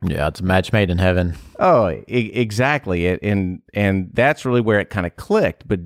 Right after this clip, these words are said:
Speaker 2: uh, Jay Denham, who is one of the great curers in Kentucky, who's moved back to Cincinnati, had come to me. We were friends. We were talking ham, and he said, "You know, we should do a big whiskey and ham pairing sometime." And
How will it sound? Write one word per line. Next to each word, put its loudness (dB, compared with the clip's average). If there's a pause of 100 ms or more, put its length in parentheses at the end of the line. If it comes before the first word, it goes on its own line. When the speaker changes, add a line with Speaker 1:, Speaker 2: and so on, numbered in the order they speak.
(200)
Speaker 2:
uh, 2
Jay 2
Denham, 2
who 0
is 0
one 2
of 2
the 0
great 0
curers 0
in -2
Kentucky, -2
who's -2
moved 0
back 0
to -14
Cincinnati, 0 (380)
had 0 (580)
come 0
to 2
me. 4
We 4
were 4
friends. 2
We 0
were 0
talking 0
ham, 2
and 0
he 2
said, -6
"You -2
know, 4
we 0
should -6
do 4
a 0
big 0
whiskey -2
and 0
ham 2
pairing 0
sometime." -4
And -8